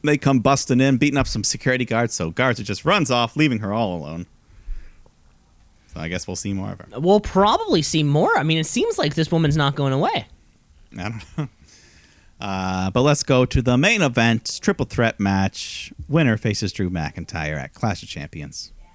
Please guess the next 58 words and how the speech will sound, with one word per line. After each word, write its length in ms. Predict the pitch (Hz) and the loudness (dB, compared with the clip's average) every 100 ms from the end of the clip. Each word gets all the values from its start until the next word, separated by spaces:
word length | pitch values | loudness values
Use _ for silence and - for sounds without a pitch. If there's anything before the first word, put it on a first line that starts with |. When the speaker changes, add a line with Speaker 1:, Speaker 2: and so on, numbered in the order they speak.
| _ _ | _ _
Speaker 1:
We 100 | 98 | -4
got 240 | - 127 | -4 -2
Randy 280 | 190 214 135 | 2 4 4
Orton, 340 | 123 110 107 104 | 4 2 -2 -2
Seth 280 | - 143 110 | -2 0 0
Rollins, 300 | 92 95 - | -4 -4 -4
Keith 300 | 240 240 147 | -2 -2 2
Lee 160 | 143 | 0
here. 360 | 127 127 127 - _ - - - - _ - - | 2 0 0 -4 _ -18 -18 -20 -20 _ -20 -10
And 300 | - 87 87 | -4 -2 -2
the 60 | 87 | -4
two 240 | - 143 | 0 2
heels, 480 | 117 117 110 104 101 | 4 2 4 2 2
Orton 240 | 117 110 95 | 0 0 -2
and 120 | 92 | -2
Rollins, 300 | 87 90 - | -2 -4 -6
decide 300 | - 87 85 | -6 -4 -6
to 80 | 90 | -2
work 200 | 98 - | -4 -2
together 440 | 95 87 85 82 _ - - | -6 -4 -6 -8 _ -20 -18
against 340 | 85 87 - | -12 -10 -10
the 60 | 95 | -8
bigger 360 | 131 117 104 92 | -2 -2 0 -4
Lee, 460 | 92 104 101 95 | -2 -2 -2 -4
and, 140 | 64 - - | -8 -18 -18
uh, 280 | - - - - _ _ - | -18 -18 -20 -20 _ _ -12
they 140 | 98 | -10
just 280 | 95 85 _ | -8 -12 _
beat 220 | 165 - | -2 0
him 240 | 127 127 123 | 0 2 4
all 260 | 190 165 | 4 4
around 280 | 131 143 135 | 2 0 2
outside 400 | 180 - - 170 | 0 0 -2 -2
the 100 | 117 | -2
ring. 460 | 113 120 117 117 110 _ _ _ _ _ _ _ | -2 0 0 -2 -6 _ _ _ _ _ _ _
And 80 | 87 | -6
at 80 | 95 | 0
one 160 | 139 143 | 2 2
point, 260 | - 131 117 | 2 0 0
the 80 | |
ref 220 | 101 131 - | 0 0 2
yells 280 | 156 175 123 | 2 2 0
at 80 | 113 | -2
them 120 | 113 | -2
to 40 | |
get 180 | 98 110 | -2 -2
back 220 | 92 92 | -4 -6
in 80 | 82 | -8
the 100 | 82 | -8
ring, 240 | 87 90 82 | -8 -8 -10
and 80 | - | -10
Seth 260 | - 98 | -10 -10
just 240 | - 92 - | -10 -12 -10
tells 240 | 95 98 | -10 -8
him, 80 | - | -4
"Hold 380 | - 262 269 196 | 0 2 2 0
your 140 | 180 | -4
horses," 600 | - 160 151 - 110 - | 0 0 0 -2 -12 -12